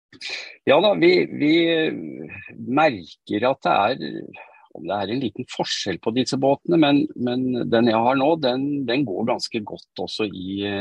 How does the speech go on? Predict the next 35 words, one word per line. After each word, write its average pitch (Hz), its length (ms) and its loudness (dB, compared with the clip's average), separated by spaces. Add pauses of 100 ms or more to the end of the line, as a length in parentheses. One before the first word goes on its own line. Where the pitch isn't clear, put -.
(120)
i, 90 300 -8 (640)
i 95 40 0
mye 92 280 2
vind. 98 240 2 (760)
Eh, 110 640 2 (100)
og 104 140 0
det 117 100 2
var 101 240 2
jo, 107 160 -2 (560)
eh, 101 300 -12 (120)
Færderen 104 460 0
i 110 80 -4
år 113 380 -4
viste 110 340 -8
jo 113 80 0
det, 120 240 4
og 127 240 -4
det 151 140 0 (240)
viste 113 260 -6
jo 95 100 -4
for 110 140 -2
så 92 140 -4
vidt 85 120 -4
Færderen 92 400 -4
i 101 60 -6
fjor 95 400 0
også, - 240 -4 (240)
eh, 107 400 -2 (140)
for 107 100 0
da 107 80 4
blåste 98 380 0
det - 20 2
jo 95 80 2
også 107 240 -4
godt. - 300 -6